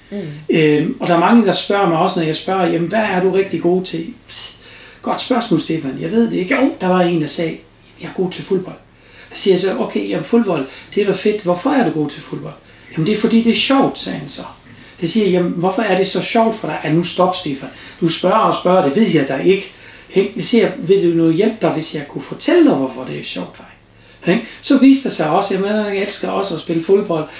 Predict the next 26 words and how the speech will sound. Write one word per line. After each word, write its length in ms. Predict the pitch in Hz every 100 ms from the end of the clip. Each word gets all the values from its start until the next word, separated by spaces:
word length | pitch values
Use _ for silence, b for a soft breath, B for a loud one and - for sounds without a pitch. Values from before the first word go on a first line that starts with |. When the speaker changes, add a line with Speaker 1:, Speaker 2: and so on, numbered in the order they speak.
| B
Speaker 2:
Han 200 | - 208
elsker 400 | 202 208 - -
også 340 | 151 185 190 160
at 100 | 156
spille, 400 | - 180 175 160
øh, 280 | 143 139 135 B B -
går 160 | 180
til 160 | 180 170
dans, 420 | 160 180 220 -
og 120 | 151
han 120 | 160 170
går 100 | 196 175
også 160 | 190
til 100 | -
svømning. 540 | - 156 170 190 135 B B B
Jamen, 120 | 185
så 280 | 185 262 185 -
fandt 240 | - 180 156
vi 40 |
ud 120 | 160
af, 200 | 185 160
jamen, 160 | 180 185
det 160 | 208 196
er 60 |
aktiviteten, 720 | 180 - 202 208 247 254 185
der 180 | 170 160